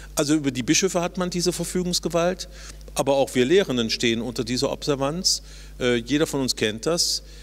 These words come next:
äh, regelmäßig Kompost und, äh, dass man sich dazu äußern muss. Und deswegen ist es mir immer wichtig, und das sage ich dann auch grad den, eher sind jetzt ja, sind ja nicht wir beide, wir sind ja so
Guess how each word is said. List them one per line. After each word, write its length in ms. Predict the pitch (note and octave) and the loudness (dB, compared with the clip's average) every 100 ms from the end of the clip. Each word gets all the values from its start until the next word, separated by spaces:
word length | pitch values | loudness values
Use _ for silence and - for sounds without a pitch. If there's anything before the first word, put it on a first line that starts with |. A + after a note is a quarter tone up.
| - - | -18 -4
äh, 60 | A#2 | 0
regelmäßig 800 | A#2 B2 C#3 C#3 B2+ B2+ B2+ | 2 2 2 2 2 0 -2
Kompost 640 | - A2+ - A#2 F3 - C3+ | 0 0 2 2 2 -6 -6
und, 420 | C3+ B2 A#2 A#2+ | -6 -4 -4 -2
äh, 160 | B2+ A#2 | -2 0
dass 240 | B2 B2 | -2 -2
man 140 | A#2+ | -2
sich 180 | A2+ A#2 | -2 -2
dazu 300 | - A#2 C#3+ | -2 0 0
äußern 340 | A2+ A#2 C#3 D3+ | 2 2 0 0
muss. 260 | F#3+ - - - - - - | 0 -2 -6 -16 -14 -14 -6
Und 180 | C3+ C3 | -2 2
deswegen 380 | D3+ G3 F#3+ F#3 | 2 4 2 0
ist 140 | E3 | -4
es 120 | D3 | 0
mir 160 | D#3 F#3 | 2 2
immer 200 | F3+ D#3+ | 2 0
wichtig, 480 | E3 - F3 - - - - - - - | -2 0 -2 -2 -10 -18 -18 -18 -18 -2
und 80 | C3 | 0
das 120 | B2 | 2
sage 180 | C#3+ D#3 | 2 2
ich 80 | |
dann 160 | - C3+ | 0 -2
auch 140 | B2+ | -2
grad 260 | - C3+ C3+ | 0 0 0
den, 140 | B2+ A2+ - - - | -4 -6 -14 -20 -2
eher 200 | C3 C3 | 2 2
sind 180 | B2+ C3 | 2 -4
jetzt 160 | A2 | 0
ja, 120 | A#2+ - A2 | 0 2 -2
sind 220 | A#2+ A#2+ | -4 -2
ja 100 | A#2 | 0
nicht 200 | A2+ - | 0 0
wir 80 | A2 | 0
beide, 380 | G#2 A2 A2+ | 2 0 0
wir 80 | G#2+ | -4
sind 160 | G#2+ A2+ | -2 0
ja 80 | G2+ | 0
so 240 | G#2 G#2 | -2 -4